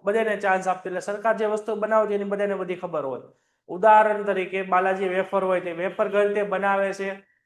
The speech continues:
ગળતેમાં ટેસ્ટ વધુ આવે છે, બીજી કોઈ કંપની ન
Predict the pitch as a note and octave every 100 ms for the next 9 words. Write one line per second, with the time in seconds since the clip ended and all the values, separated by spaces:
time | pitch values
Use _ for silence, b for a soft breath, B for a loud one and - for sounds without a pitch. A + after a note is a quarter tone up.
0 | - G3 G3+ G#3+ G3+ G3+ G3+ G3+ G3 F#3+
1 | G3+ G3+ G3+ G3 G3 F#3 F#3+ G#3 G#3 G3+
2 | G3+ G#3